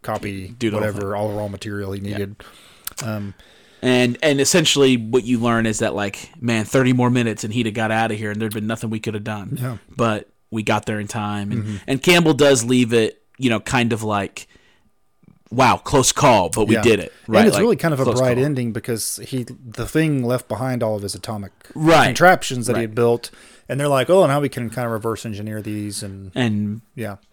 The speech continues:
Speaker 2: humanity will be ushered into a glorious utopia.
Speaker 1: Yeah,
Speaker 2: So,
Speaker 1: sure.
Speaker 2: man, a lot of connections here. Uh, so that's, that's
Speaker 1: <laughs>
Speaker 2: Frozen Hell. And I would say probably the,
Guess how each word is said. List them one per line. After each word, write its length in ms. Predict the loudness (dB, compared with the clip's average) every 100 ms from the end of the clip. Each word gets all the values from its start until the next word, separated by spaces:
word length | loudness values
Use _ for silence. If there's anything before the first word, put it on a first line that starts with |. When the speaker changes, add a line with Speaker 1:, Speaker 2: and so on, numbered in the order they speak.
| -18
Speaker 2:
humanity 500 | -4 0 0 0 0
will 160 | 0 0
be 160 | 0
ushered 280 | -2 -2 -2
into 260 | -2 0 0
a 60 |
glorious 340 | 0 0 0 -2
utopia. 380 | -4 -4 -6 -8
Speaker 1:
Yeah, 160 | -8
Speaker 2:
So, 220 | -8 -14 -16 -20 -12
Speaker 1:
sure. 280 | -8 -8 -4
Speaker 2:
man, 240 | -2 -2 -6
a 40 |
lot 140 | -4 -4
of 60 |
connections 340 | -6 -8 -8 -14
here. 140 | -16 -18 -16 0
Uh, 180 | 4 6
so 220 | 6 6
that's, 220 | 6 6
that's 240 | 4 4 4
Speaker 1:
<laughs> 80 | 4
Speaker 2:
Frozen 280 | 6 6 4
Hell. 340 | 6 6 6
And 200 | 2 2
I 60 | 2
would 160 | 0
say 320 | 0 2 2
probably 460 | 2 -2 -4 -2 -4
the, 460 | -4 -6 -4 -4